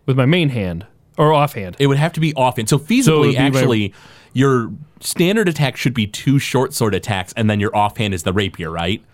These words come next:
Speaker 1: Oh, okay,
Speaker 2: So
Speaker 1: yeah.
Speaker 2: moving forward, do that, but I'll allow you
Speaker 1: Okay.
Speaker 2: to just throw in a rapier attack
Speaker 1: A
Speaker 2: now.
Speaker 1: rapier
Speaker 2: Yeah,
Speaker 1: attack,
Speaker 2: yeah,
Speaker 1: okay.
Speaker 2: just go ahead and do that.
Speaker 1: Oh, good. That one's a lot better. That one is twenty-one.
Speaker 2: You do hit.
Speaker 1: All right.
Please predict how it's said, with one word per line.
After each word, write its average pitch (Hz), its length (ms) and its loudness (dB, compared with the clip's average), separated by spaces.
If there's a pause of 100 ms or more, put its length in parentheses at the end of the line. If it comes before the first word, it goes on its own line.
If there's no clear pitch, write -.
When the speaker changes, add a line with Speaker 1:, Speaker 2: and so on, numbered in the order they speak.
(120)
Speaker 1:
Oh, 143 340 2
okay, 143 260 0
Speaker 2:
So 127 100 4
Speaker 1:
yeah. - 80 2
Speaker 2:
moving 175 200 2
forward, 143 300 2
do 123 100 2
that, 117 160 0
but 190 80 0
I'll 190 180 2
allow 151 180 4
you 135 100 2
Speaker 1:
Okay. 120 80 4
Speaker 2:
to 110 40 0
just 113 240 -2
throw 131 260 2
in 113 80 2
a 104 100 0
rapier 98 320 -2
attack 87 300 -4
Speaker 1:
A - 40 0
Speaker 2:
now. 127 60 4
Speaker 1:
rapier 120 260 -2
Speaker 2:
Yeah, 92 140 -6
Speaker 1:
attack, 87 100 -10
Speaker 2:
yeah, 160 100 -2
Speaker 1:
okay. 143 80 -2
Speaker 2:
just 101 180 -10
go 82 80 -4
ahead 85 100 -6
and 82 60 -14
do - 100 -16
that. - 260 -16 (1000)
Speaker 1:
Oh, 139 300 2
good. 113 280 0
That 123 140 0
one's 123 120 2
a 123 40 2
lot 113 160 0
better. 101 240 0
That 117 240 0
one 120 220 2
is 104 200 -2
twenty-one. 101 540 0 (240)
Speaker 2:
You 214 180 4
do 311 180 2
hit. 165 200 0 (140)
Speaker 1:
All 110 100 -2
right. 110 520 -4